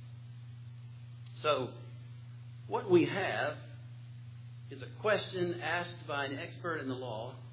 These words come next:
and he will pose another one shortly. Asked not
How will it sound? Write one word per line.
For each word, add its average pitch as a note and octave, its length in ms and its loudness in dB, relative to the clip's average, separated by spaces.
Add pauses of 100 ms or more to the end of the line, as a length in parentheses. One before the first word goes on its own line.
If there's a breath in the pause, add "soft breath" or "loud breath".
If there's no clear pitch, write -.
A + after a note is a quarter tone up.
(380)
and A2 120 -8
he C#3+ 100 -2
will C#3+ 140 0
pose D#3 300 0
another C3+ 320 0
one A2 140 -4
shortly. - 420 -6 (1300)
Asked D3 340 0
not D3+ 300 2